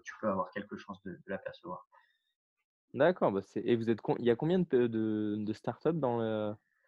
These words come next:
Speaker 2: dans ces locaux ?
Speaker 1: Euh, alors, de startups, je ne pourrais pas te dire exactement, mais il y en a vraiment beaucoup parce que, hum, il y a un certain nombre de, de programmes. Tu as deux
Speaker 2: Ouais.
Speaker 1: programmes qui sont propres à Station F, donc qui sont des programmes internes,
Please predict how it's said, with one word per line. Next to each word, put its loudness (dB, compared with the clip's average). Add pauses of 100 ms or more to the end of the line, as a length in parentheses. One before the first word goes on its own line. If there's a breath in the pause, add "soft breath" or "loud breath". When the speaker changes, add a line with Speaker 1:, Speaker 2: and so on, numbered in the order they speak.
(100)
Speaker 2:
dans -2
ces -2
locaux ? 2 (800)
Speaker 1:
Euh, 10
alors, 8
de 2
startups, 6
je 4
ne 2 (480)
pourrais 4
pas 6
te 2
dire 2
exactement, 4
mais 4
il 2
y 4
en 4
a 6
vraiment 4
beaucoup 2
parce 0
que, -2
hum, 2
il -6
y 0
a 2
un 2
certain 0
nombre 0
de, 2
de -4
programmes. 4 (280 loud breath)
Tu -4
as -2
deux 2
Speaker 2:
Ouais. 2
Speaker 1:
programmes 4
qui -12
sont -8
propres 4
à 4
Station -2
F, -2 (100)
donc -4
qui -12
sont -6
des 0
programmes 2
internes, 2